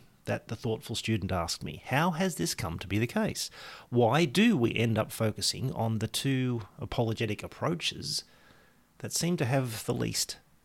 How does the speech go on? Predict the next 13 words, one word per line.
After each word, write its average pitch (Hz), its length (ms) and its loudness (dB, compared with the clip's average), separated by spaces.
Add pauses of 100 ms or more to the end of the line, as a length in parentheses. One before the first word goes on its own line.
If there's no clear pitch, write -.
(140)
to - 100 -8
commend 147 400 -2
them?" - 260 -8 (1400)
Now, 180 240 10
in 180 160 8
answer, 120 460 6 (440)
I 139 140 0
made 120 200 2
a 104 40 2
few 107 240 -2
vague, 101 360 0
stuttering 107 420 2
remarks 101 580 0